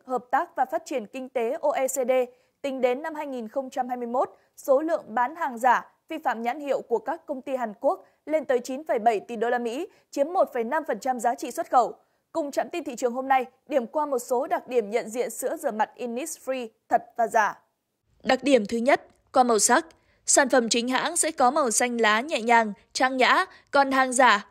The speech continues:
kém chất lượng thường có màu xanh lá cây đậm hơn, không mang lại cảm giác tươi mát và dễ chịu khi nhìn. Đặc điểm thứ hai, qua chữ in và họa tiết. Tất cả các thông tin và họa tiết in trên tuýp sữa rửa mặt chính hãng đều rõ ràng, sắc nét, không bị mờ nhòe.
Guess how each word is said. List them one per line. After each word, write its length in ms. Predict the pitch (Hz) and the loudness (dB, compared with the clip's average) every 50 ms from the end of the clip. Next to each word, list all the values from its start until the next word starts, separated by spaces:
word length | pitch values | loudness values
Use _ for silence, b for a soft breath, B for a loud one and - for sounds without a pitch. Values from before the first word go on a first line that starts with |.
| _ _ | _ _
kém 200 | - 254 262 294 | 2 2 2 2
chất 180 | 302 381 403 427 | 0 -4 -2 4
lượng 240 | 311 285 254 - 214 | 4 4 4 4 2
thường 160 | 254 226 214 | 0 0 2
có 140 | 233 220 226 | 2 0 2
màu 180 | 285 311 262 | 2 2 0
xanh 260 | 226 - 262 254 254 | 0 0 -4 -6 -4
lá 220 | 247 233 214 220 254 | -2 -2 -2 -2 -2
cây 240 | - - 294 285 269 | 0 0 0 2 2
đậm 160 | 240 226 - | 0 0 2
hơn, 260 | 233 262 269 269 240 b b b b | 4 4 4 4 4 b b b b
không 180 | _ - 339 330 | _ -2 2 2
mang 120 | 320 302 | 4 4
lại 160 | 277 233 185 | 4 4 4
cảm 200 | - 233 214 202 | 4 2 0 0
giác 300 | 202 247 277 330 - _ | 0 -2 -4 -4 -6 _
tươi 160 | - 269 262 | 4 4 4
mát 340 | 247 247 269 320 370 - - | 4 4 2 2 2 0 0
và 180 | - 262 247 233 | 2 2 2 2
dễ 180 | 214 247 269 311 311 | 2 0 0 0 0
chịu 220 | - 311 269 - - | -4 -4 -6 -6 -8
khi 120 | - 285 | -8 -8
nhìn. 300 | 269 254 247 233 208 185 185 b b b b b b b b b - | -4 -2 -2 -2 -2 -4 -10 b b b b b b b b b 0
Đặc 140 | 277 269 | 0 0
điểm 220 | 262 277 254 220 208 | 4 4 4 4 4
thứ 120 | - 233 | 0 0
hai, 300 | 247 285 302 294 302 - B B B B | 2 4 2 2 2 0 B B B B
qua 140 | - 269 262 | 4 4 4
chữ 160 | 254 - 254 - | 4 2 0 0
in 240 | 269 294 285 262 | 0 0 0 2
và 80 | 240 233 | 0 0
họa 180 | 214 214 196 - | 2 2 0 0
tiết. 240 | - - 302 370 - _ _ _ | 0 0 -2 -2 -2 _ _ _
Tất 220 | 302 320 330 - | -2 -2 2 2
cả 140 | 285 233 185 | 2 2 2
các 240 | - - 254 330 - _ | 2 -2 -4 -4 -4 _
thông 180 | - 311 294 277 | -4 -4 -4 -2
tin 140 | 311 302 233 | -6 -2 0
và 100 | 247 226 | 0 0
họa 220 | 220 226 190 - | 2 0 -2 -2
tiết 340 | - _ _ 285 302 339 - _ _ _ | -4 _ _ -2 -2 -2 -4 _ _ _
in 280 | _ - 302 294 277 277 | _ -2 -2 -2 -2 -4
trên 280 | 262 - 269 262 254 247 | 2 4 4 4 4 0
tuýp 160 | - 330 339 | -4 -2 -2
sữa 180 | - - 269 | 2 2 2
rửa 140 | 277 - 247 | 4 4 2
mặt 240 | 208 214 226 220 - b b b b | 4 4 2 2 2 b b b b
chính 220 | - 254 240 254 | -4 -4 -4 -4
hãng 340 | 294 285 277 247 320 359 370 | -2 -2 -2 -2 -4 -6 0
đều 220 | 311 294 254 233 214 | 2 4 4 4 2
rõ 180 | - - 302 | 2 0 0
ràng, 300 | 294 285 269 247 226 202 - _ | 4 4 4 4 2 0 -6 _
sắc 280 | - - 320 320 320 320 | 0 2 2 2 2 2
nét, 220 | 311 320 381 - - _ | 2 2 2 2 -2 _
không 260 | _ - 349 339 311 | _ 4 4 4 6
bị 180 | 302 285 202 - | 4 4 4 4
mờ 200 | 233 240 240 233 | 4 6 6 6
nhòe. 340 | 226 233 233 233 226 214 | 6 6 6 6 6 4